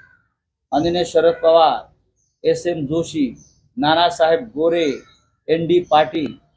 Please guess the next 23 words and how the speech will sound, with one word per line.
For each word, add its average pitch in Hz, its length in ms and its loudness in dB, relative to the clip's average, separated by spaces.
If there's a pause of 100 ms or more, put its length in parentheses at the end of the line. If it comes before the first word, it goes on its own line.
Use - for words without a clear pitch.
(140)
अशा 156 240 -2
दिग्गजांनी 156 720 2 (460)
आपलं 151 220 -2
आयुष्य 170 320 0
वेचलेलं 143 480 -2
आहे - 180 -20 (380)
आणि 147 180 0 (200)
आज 165 300 2 (440)
तो 156 60 0
महाराष्ट्र 160 560 0
परत 165 260 -4
तोडण्याचे 165 520 -6
प्रयत्न 180 440 -4
सुरू 147 220 -4
असताना 135 520 -2 (540)
इकडलं 170 440 -2
शंड 175 280 -2
आणि 165 220 0
नामर्द 156 480 0
सरकार, 143 460 -2 (480)
हा, 196 120 -2 (380)
गप्प 151 200 -2
बसलाय. 220 380 0